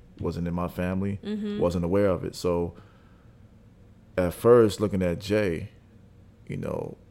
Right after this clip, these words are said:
Speaker 1: just thought that he may have a speech problem. So maybe he might need a, you know, speech therapy or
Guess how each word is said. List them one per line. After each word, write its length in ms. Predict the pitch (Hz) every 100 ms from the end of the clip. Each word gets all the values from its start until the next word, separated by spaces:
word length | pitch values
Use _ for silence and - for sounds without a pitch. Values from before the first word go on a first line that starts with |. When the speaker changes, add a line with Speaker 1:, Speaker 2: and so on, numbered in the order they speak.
| - - - - - - - - - - - - - -
Speaker 1:
just 260 | - 85 -
thought 240 | 95 85
that 180 | 87 82
he 140 | 92 104
may 300 | 98 92 87
have 260 | 87 80
a 80 | -
speech 380 | - 101 - -
problem. 380 | - - - 107 - - - -
So 140 | -
maybe 260 | 87 90 98
he 120 | 95
might 240 | 92 85 -
need 140 | 85
a, 140 | 76 -
you 100 | -
know, 220 | 67 -
speech 360 | - - 101
therapy 600 | - 85 82 - 85 92
or 220 | 80 80